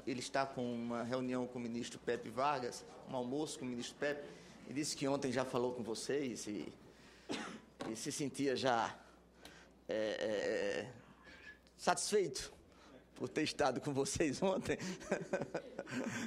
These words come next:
É, e eu disse, "Então tá bom, mas fica o convite."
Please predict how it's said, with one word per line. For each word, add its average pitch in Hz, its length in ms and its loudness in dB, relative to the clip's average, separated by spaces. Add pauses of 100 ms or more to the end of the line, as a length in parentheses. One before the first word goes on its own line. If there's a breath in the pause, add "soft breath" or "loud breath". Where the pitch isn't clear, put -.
(100)
É, 131 720 4
e 170 460 4
eu 170 80 6
disse, 160 220 4
"Então 269 240 4
tá 277 140 6
bom, 156 200 6
mas 165 300 4
fica 302 200 2
o - 40 4
convite." 156 500 4